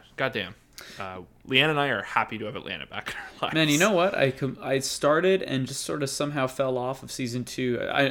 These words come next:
Speaker 2: like, season one was fantastic, lightning in
Speaker 1: Mm-hmm.
Speaker 2: a bottle. I'm, I won't say anything about the strength of the show. It's just, like, it, it's sort of a sleeper. I don't know. I just forgot. I think anime, something must, something else must have popped off.
Speaker 1: Sure.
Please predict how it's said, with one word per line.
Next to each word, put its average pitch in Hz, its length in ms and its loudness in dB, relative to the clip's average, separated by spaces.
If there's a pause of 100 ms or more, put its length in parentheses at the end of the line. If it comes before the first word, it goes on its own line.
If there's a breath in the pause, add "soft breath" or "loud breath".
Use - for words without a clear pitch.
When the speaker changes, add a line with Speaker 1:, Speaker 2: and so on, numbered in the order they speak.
Speaker 2:
like, 131 200 6
season 156 340 2
one 120 220 4
was 107 260 -2 (140)
fantastic, 110 800 0
lightning 113 300 2
in 113 80 2
Speaker 1:
Mm-hmm. 113 80 0
Speaker 2:
a 107 60 0
bottle. 101 380 0
I'm, 107 220 -4
I - 220 4
won't 135 260 4
say 110 320 0 (640 soft breath)
anything 139 340 6
about 117 220 0
the - 60 -10
strength 113 340 -2
of 139 80 -2
the 143 80 0
show. 160 300 4
It's - 140 0
just, 139 220 -2
like, 127 320 4
it, 131 320 2 (120)
it's 131 320 -12
sort 147 200 0
of 131 60 4
a 123 60 -2
sleeper. 143 440 0
I 127 80 4
don't 127 100 4
know. 127 100 4
I 123 100 6
just 127 180 -4
forgot. 101 580 -2 (280 soft breath)
I 123 80 2
think - 160 0
anime, 120 600 4
something 131 360 0
must, 120 240 -2
something 139 260 2
else 113 220 2
must 127 160 -4
have - 100 -12
popped 107 300 -2
off. 113 360 -2 (240 loud breath)
Speaker 1:
Sure. 117 300 -2